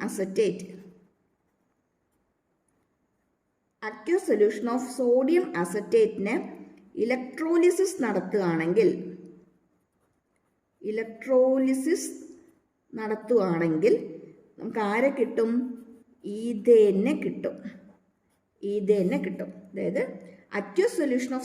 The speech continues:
sodium acetate-ിനെ ഇലക്ട്രോളിസിസ് നടത്തുമ്പോൾ നമുക്ക് ഈഥേൻ കിട്ടും. അതാണ് കോൾബ്സ് റിയാക്ഷൻ പറയുന്നത്. സോഡിയം അസറ്റേറ്റ് പ്ലസ് വാട്ടർ. അപ്പോൾ ആരായി?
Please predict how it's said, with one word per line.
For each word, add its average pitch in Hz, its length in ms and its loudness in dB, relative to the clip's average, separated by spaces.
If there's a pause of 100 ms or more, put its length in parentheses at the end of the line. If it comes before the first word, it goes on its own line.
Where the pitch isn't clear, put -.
sodium 269 420 0
acetate-ിനെ 220 580 -2
ഇലക്ട്രോളിസിസ് 262 680 -2
നടത്തുമ്പോൾ 202 420 -4
നമുക്ക് 190 240 -6 (120)
ഈഥേൻ 233 340 4 (100)
കിട്ടും. 180 260 -4 (200)
അതാണ് 226 300 -4 (120)
കോൾബ്സ് 196 420 -2
റിയാക്ഷൻ 170 500 -2
പറയുന്നത്. 160 500 -4 (1900)
സോഡിയം 202 680 2 (2000)
അസറ്റേറ്റ് 202 680 0 (1300)
പ്ലസ് 320 260 -4 (260)
വാട്ടർ. 302 280 -2 (360)
അപ്പോൾ 277 180 -4
ആരായി? 262 280 0